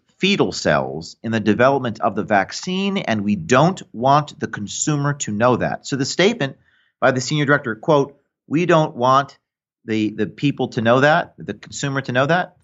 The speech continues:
that's a true state-, that's a, she did indeed make that statement. And it, and it is newsworthy, and it was brought to us by a low-level person who had access to high-level information. The Marine Corps major who wrote the documents, fair enough.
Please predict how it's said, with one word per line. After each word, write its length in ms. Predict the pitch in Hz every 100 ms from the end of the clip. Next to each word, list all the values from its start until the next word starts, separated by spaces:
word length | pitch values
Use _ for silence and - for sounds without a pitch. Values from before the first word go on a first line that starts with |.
| _ _ -
that's 160 | 240
a 60 | 247
true 260 | - 220
state-, 320 | 190 - 156 -
that's 180 | 214
a, 80 | -
she 180 | - 180
did 120 | 185
indeed 400 | 226 147 160 160
make 200 | 143 156
that 160 | 156 151
statement. 420 | 170 226 - - _ _ _ _ -
And 200 | 139 147
it, 160 | 147 139
and 140 | 143
it 120 | 160
is 160 | 190 139
newsworthy, 500 | 190 226 117 - -
and 80 | 139
it 40 |
was 120 | 139
brought 300 | 120 143 147
to 120 | 156
us 120 | 151 151
by 180 | 131
a 60 | 127
low-level 480 | 117 170 196 131 117
person 400 | - 117 113 120
who 120 | 113
had 100 | 120
access 340 | 123 123 107
to 60 | 107
high-level 460 | - 123 117 104 101
information. 600 | 85 95 98 104 - - _ _ _ _ -
The 80 |
Marine 380 | 135 147 185 190
Corps 220 | 170 170
major 320 | 143 151 156 127
who 100 | 139
wrote 140 | 131
the 60 | 107
documents, 560 | 147 165 120 107 - _ _ _ _ -
fair 240 | 202 269
enough. 380 | 277 262 -